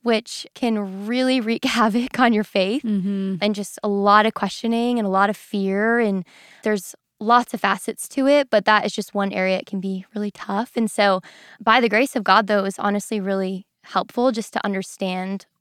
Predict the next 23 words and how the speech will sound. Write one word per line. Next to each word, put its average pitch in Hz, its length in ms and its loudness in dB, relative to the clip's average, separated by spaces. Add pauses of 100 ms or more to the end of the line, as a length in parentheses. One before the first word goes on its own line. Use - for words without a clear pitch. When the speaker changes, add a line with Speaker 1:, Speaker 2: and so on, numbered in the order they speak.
(100)
Speaker 1:
what 190 320 -6
was 220 120 -6
happening. 294 680 0
And 208 120 0
Speaker 2:
Yeah, 180 300 -2 (140)
understand 196 480 -2
your 180 100 -4
brain 170 240 -4
a 170 80 -4
little 190 200 -4
better. 226 200 -4
Speaker 1:
Yes. - 760 -2 (400)
And 240 180 2
so, 220 520 4
um, 190 340 2 (220)
honestly, 285 400 2
my 214 160 2
grandma 214 760 2
and 208 160 -2
my 196 160 -6
parents 233 560 -2
and 202 220 -4
just - 240 -10